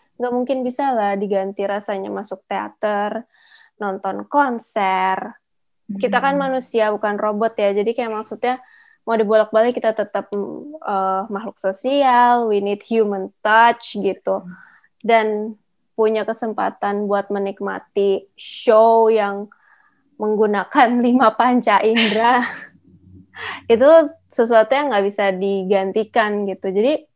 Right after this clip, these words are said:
Speaker 1: mungkin, eh, emang hidup kita berubah dengan adanya pandemi. Tapi ya namanya manusia pasti adaptasi. Dan kalau seniman, dengan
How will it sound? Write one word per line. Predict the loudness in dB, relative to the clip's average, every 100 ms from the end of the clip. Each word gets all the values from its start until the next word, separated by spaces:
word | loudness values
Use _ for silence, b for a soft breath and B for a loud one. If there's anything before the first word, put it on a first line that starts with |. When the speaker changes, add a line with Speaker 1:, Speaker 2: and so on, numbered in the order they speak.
| -8
Speaker 1:
mungkin, | -6 -4 -4 -4 -8 _ _
eh, | -10 -8 -8 -10 -14 -16 _ -6
emang | -2 0 0
hidup | 0 0
kita | -4 -4
berubah | -2 -2 0 0
dengan | 0 -2 -4 -4
adanya | -4 -4
pandemi. | -8 -8 -8 -4 -4 -4 b b b b b b _ 0
Tapi | 0 2 2 2 2 -4 -20 _ _
ya | -2 0
namanya | 0 -2 0 -2
manusia | 2 2
pasti | 2 2 4
adaptasi. | 4 2 0 -2 -4 -6 -4 -4 -6 _ _ _ _
Dan | -10 2 4 4 2 -2 -6 b b b -2
kalau | 2 4
seniman, | 2 0 0 2 2 2 2 0 -4 -8 -16 -16 0
dengan | 2 2 2